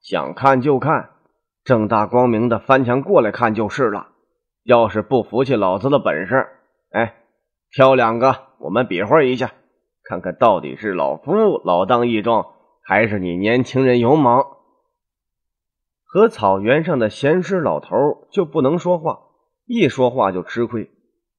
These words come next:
他们是狼的后裔，没事儿干，在野地里交配一下，这完全不当一回事儿，根本就不避人。自己是文明人，那怎么可能和这个老家伙当连襟儿？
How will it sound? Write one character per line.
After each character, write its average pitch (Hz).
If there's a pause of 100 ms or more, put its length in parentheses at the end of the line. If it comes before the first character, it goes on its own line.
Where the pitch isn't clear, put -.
(100)
他 131
们 120
是 104
狼 92
的 107
后 90
裔， 85 (320)
没 151
事 180
儿 139
干， 135 (120)
在 175
野 95
地 202
里 110
交 143
配 135
一 101
下， 110 (160)
这 95
完 104
全 117
不 107
当 113
一 107
回 98
事 107
儿， - (560)
根 226
本 80
就 87
不 165
避 175
人。 110 (580)
自 277
己 80
是 98
文 104
明 185
人， 80 (180)
那 208
怎 123
么 147
可 101
能 117
和 175
这 185
个 156
老 85
家 170
伙 -
当 113
连 95
襟 107
儿？ 98